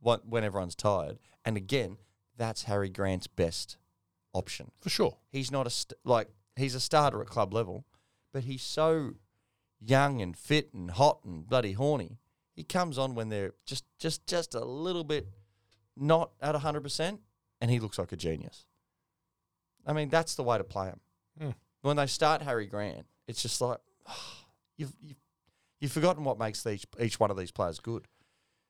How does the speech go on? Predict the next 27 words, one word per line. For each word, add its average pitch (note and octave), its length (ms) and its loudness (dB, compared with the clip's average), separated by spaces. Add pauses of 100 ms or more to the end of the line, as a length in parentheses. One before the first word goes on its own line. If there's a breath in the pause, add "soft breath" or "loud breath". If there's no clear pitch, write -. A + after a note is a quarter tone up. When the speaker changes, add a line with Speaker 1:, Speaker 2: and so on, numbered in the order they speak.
(120)
Speaker 1:
Ben D3+ 160 6
will F3 80 0
steer D3+ 220 -2
you C3+ 140 0
around A2+ 200 2
the G#2 60 -8
park. F2+ 380 -4
Harry C3 300 2
will A#2+ 60 -6
come G#2 240 -4
on G2 80 -4
and G#2 80 -8
be B2 80 -2
a B2 60 -2
psycho. E3 360 -2 (840)
Speaker 2:
Yeah. F#3 200 6 (180)
Speaker 1:
That's E3+ 180 -4
the F#3 100 -4
go. G#3 260 -2 (1300)
Speaker 2:
I A3 80 6
th-, - 220 -10 (440)
before G#3+ 300 6
you A3+ 60 6
get G3 120 8
into D3+ 140 4
your C3 160 8
notes, G#2 420 2